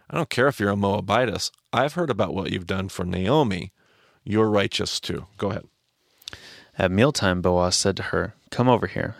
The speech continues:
Speaker 2: have some bread and dip it in the wine vinegar."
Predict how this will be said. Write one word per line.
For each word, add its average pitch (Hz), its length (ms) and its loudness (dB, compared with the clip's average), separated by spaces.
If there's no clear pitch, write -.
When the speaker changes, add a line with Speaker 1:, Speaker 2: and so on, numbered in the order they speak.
Speaker 2:
have 113 160 4
some 147 160 2
bread 92 360 2
and 92 160 -4
dip 104 160 0
it 110 100 0
in 104 100 2
the 98 60 0
wine 90 340 0
vinegar." 85 440 -6